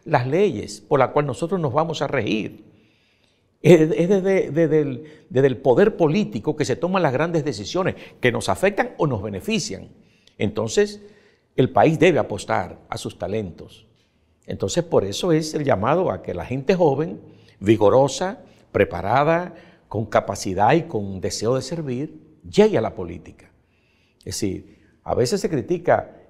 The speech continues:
Eh, "Yo no entro en política", pero tú eres un talento, ¿por qué no vas a entrar? El servicio público, cuando se hace con decencia,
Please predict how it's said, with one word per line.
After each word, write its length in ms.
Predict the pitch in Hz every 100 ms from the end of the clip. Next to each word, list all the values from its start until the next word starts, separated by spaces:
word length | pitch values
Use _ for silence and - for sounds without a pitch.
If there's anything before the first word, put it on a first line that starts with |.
| -
Eh, 540 | 101 95 92 - _
"Yo 140 | - 220
no 120 | 220
entro 180 | 165 185
en 60 |
política", 540 | 156 120 120 - - - _ _
pero 140 | 104
tú 100 | -
eres 180 | 151 196
un 100 | 214
talento, 500 | 208 160 170 226 -
¿por 140 | - 131
qué 100 | 170
no 100 | 190
vas 160 | 196
a 40 | 175
entrar? 520 | 117 139 214 185 90 - _ _ _ _ _ _ _ _ _
El 120 | - 123
servicio 480 | 117 101 160 202 -
público, 500 | 202 226 220 165 -
cuando 260 | 151 131
se 140 | - 160
hace 240 | 170 160
con 200 | - 151
decencia, 680 | 123 - 156 156 - 107 135